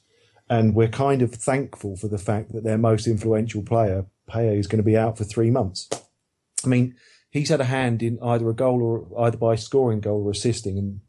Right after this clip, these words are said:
over a third of all their goals so far this season. But they've already got a ready-made replacement. I mean, I don't know about anyone else, but I sh-, shoved Lanzini into my fantasy league side a while ago.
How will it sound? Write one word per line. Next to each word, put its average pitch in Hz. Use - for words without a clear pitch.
over 117
a 104
third 117
of 104
all 104
their 104
goals 104
so 104
far 101
this 95
season. 92
But 120
they've 127
already 160
got 131
a 127
ready-made 120
replacement. 113
I 110
mean, 117
I 113
don't 127
know -
about 117
anyone 117
else, 117
but -
I 123
sh-, -
shoved -
Lanzini 110
into 104
my 104
fantasy 117
league 95
side 98
a 101
while 110
ago. 90